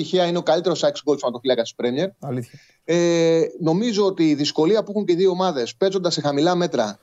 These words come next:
Speaker 1: να αντέξουν οδηγεί στο γκολ γκολ. Δηλαδή, στο γκολ γκολ οδηγεί η αμυ-, το πρόβλημα που έχουν παίζοντας χαμηλά να κρατήσουν το μηδέν. Όχι τόσο η ταχύτητα και η, η επιθετική τους δυνατότητα.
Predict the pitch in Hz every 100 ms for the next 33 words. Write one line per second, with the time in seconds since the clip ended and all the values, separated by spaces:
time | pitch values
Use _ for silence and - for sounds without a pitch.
0 | _ 131 143 127 113 139 - 190 208 -
1 | _ _ _ - 147 151 147 196 190 175
2 | 196 180 196 143 143 147 190 143 - -
3 | 143 143 196 180 202 196 160 151 156 196
4 | 139 - - - 143 139 143 143 _ _
5 | - - 123 104 196 208 190 151 135 139
6 | 147 170 196 208 _ _ _ _ 190 208
7 | 196 180 160 139 131 147 190 - 160 160
8 | 156 196 196 175 180 156 - 202 208 247
9 | 214 202 180 165 143 147 143 139 147 139
10 | 135 131 123 - _ 151 - 131 127 147
11 | 113 123 113 113 - -